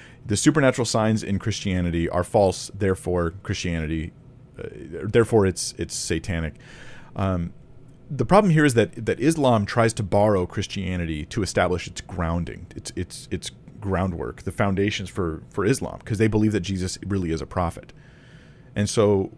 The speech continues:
when somebody in the, in, in the name of Jesus is following Jesus, is proclaiming Jesus, when they're proclaiming the resurrection of Christ, the apostles,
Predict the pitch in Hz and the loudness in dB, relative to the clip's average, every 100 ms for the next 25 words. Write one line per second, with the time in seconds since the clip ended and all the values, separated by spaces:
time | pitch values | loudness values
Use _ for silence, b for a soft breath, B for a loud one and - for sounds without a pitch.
0 | - 110 101 - 127 117 110 101 92 87 | -6 -2 0 2 4 4 4 2 2 0
1 | 87 - 90 85 - 90 87 98 98 90 | -2 -4 -4 -4 -4 -4 0 0 0 -2
2 | 85 98 110 98 92 - 85 110 95 95 | -4 -2 -2 0 -2 -4 -2 2 2 2
3 | 87 85 98 98 90 - 82 - - 92 | -2 -2 -2 -2 -4 -6 -10 -6 -6 -4
4 | 104 98 95 90 92 95 85 - 95 113 | -4 -2 -2 -4 -4 -4 -4 -4 -2 0
5 | 139 135 131 107 98 92 92 - 101 85 | 0 0 0 2 2 2 0 0 -6 -6
6 | - 98 92 - - 85 - 104 - 80 | 0 2 2 -2 -6 -2 2 2 2 -4
7 | 78 | -6